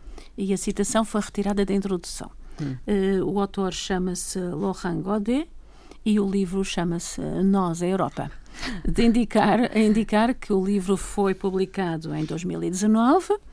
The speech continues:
Speaker 1: portanto,
Speaker 2: Sim.
Speaker 1: o nosso programa é anterior,
Speaker 2: Hum.
Speaker 1: mas, eh,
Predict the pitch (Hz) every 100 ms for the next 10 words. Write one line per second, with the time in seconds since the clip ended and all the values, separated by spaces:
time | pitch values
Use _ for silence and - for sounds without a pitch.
0 | - - - 151 - 156 180 165 277 196
1 | - 123 135 - - 160 156 143 - 190
2 | 190 135 190 - 156 254 247 214 220 180
3 | - - - 165 190 196 131 135 208 -
4 | - 135 165 - 110 107